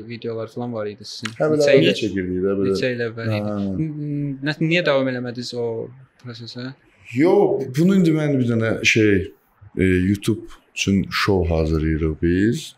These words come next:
Speaker 2: Əlixan da orada birinci qonağım, yəqin ki, alınsa. Bu sualı verəcəm Əlixana.
Speaker 1: Hə, ki, biz niyə davam eləmədik? Hə.
Speaker 2: <laughs> Niyə də bura atayım?
Speaker 1: Ora-,
Speaker 2: Kölgədə
Speaker 1: orada
Speaker 2: qoydum
Speaker 1: Əlixanın
Speaker 2: səni.
Speaker 1: özü də bir ara söndü.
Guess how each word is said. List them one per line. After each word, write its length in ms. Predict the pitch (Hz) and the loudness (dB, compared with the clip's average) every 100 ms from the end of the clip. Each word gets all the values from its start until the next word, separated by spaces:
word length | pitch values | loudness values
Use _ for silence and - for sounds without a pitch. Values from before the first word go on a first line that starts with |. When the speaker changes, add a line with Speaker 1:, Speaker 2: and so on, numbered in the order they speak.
| _ | _
Speaker 2:
Əlixan 460 | 98 98 - 101 90 | 0 0 2 0 2
da 40 | |
orada 220 | 85 80 | 0 -2
birinci 360 | 82 82 82 - | -2 -2 -2 -4
qonağım, 460 | 85 82 78 76 76 | -2 -2 -2 -4 -2
yəqin 360 | 80 78 80 76 | 0 0 -2 -6
ki, 160 | - - - | -10 -18 -6
alınsa. 520 | 82 76 73 - 73 - _ _ - 62 - - | -2 -2 -2 -4 -4 -6 _ _ -20 -18 -18 -20
Bu 120 | _ 110 | _ -2
sualı 320 | 107 104 101 | 0 2 2
verəcəm 320 | 87 82 87 | 2 0 -2
Əlixana. 400 | 82 82 90 - - 110 - | -2 -4 -8 -8 -6 -6 -6
Speaker 1:
Hə, 180 | - 123 117 | -4 -4 -4
ki, 200 | - 139 | -2 0
biz 120 | 135 | 2
niyə 180 | 139 135 | 2 4
davam 240 | 131 120 | 2 0
eləmədik? 500 | 120 127 131 - 147 | -2 2 4 4 4
Hə. 200 | 165 139 | 2 0
Speaker 2:
<laughs> 60 | 101 | 2
Niyə 200 | 98 101 | 2 4
də 140 | 101 | 2
bura 240 | 95 92 90 | 2 2 2
atayım? 200 | - 262 | 4 6
Speaker 1:
Ora-, 120 | 247 | 8
Speaker 2:
Kölgədə 240 | 226 - | 6 6
Speaker 1:
orada 160 | 247 233 | 6 6
Speaker 2:
qoydum 160 | 233 - | 6 6
Speaker 1:
Əlixanın 300 | 196 226 202 | 4 4 4
Speaker 2:
səni. 140 | 196 | 4
Speaker 1:
özü 140 | 170 - | 4 2
də 120 | 113 | 2
bir 160 | 135 | 2
ara 140 | 127 123 | 2 0
söndü. 500 | - 135 127 131 | 0 0 0 2